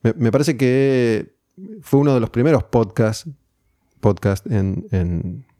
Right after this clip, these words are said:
encontrar un lugar, ser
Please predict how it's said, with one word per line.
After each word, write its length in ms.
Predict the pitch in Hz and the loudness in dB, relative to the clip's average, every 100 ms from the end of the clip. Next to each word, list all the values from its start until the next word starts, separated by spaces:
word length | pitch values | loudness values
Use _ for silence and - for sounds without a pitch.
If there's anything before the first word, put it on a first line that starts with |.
| _ _ _ _ _ _ _ _ _ - _ _ _ - | _ _ _ _ _ _ _ _ _ -20 _ _ _ -4
encontrar 540 | 104 101 104 110 110 | -2 2 2 2 2
un 140 | 110 101 | 2 2
lugar, 880 | 107 120 127 131 135 135 131 127 | 2 2 2 2 2 2 0 -2
ser 760 | 117 - - 110 110 107 98 | -4 -4 0 2 2 0 -4